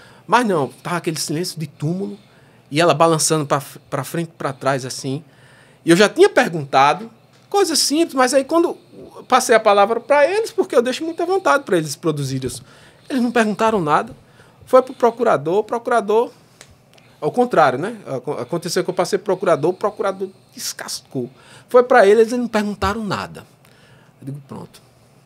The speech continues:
Aí comecei a conversar com ela. Ela viu o juiz, aí disse, "Agora que eu vou morrer mesmo." Agora que, né? A-, aí eu disse:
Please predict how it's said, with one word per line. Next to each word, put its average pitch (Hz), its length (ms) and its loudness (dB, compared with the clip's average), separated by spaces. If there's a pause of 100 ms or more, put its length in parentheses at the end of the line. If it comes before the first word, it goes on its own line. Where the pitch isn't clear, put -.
(960)
Aí 165 140 0
comecei 226 480 -4
a 196 60 0
conversar 196 420 2
com 254 180 -2
ela. 131 320 2
Ela 190 400 4 (380)
viu 170 260 -6
o 156 60 -8
juiz, 220 440 0
aí 277 100 4
disse, 269 240 0
"Agora 240 300 4
que 349 100 -4
eu 403 40 0
vou 440 160 6
morrer 254 300 6
mesmo." 135 360 -2 (720)
Agora 233 280 2
que, 349 140 0 (400)
né? 226 260 0
A-, 175 300 2
aí 247 140 -2
eu 302 100 -4
disse: 285 380 -6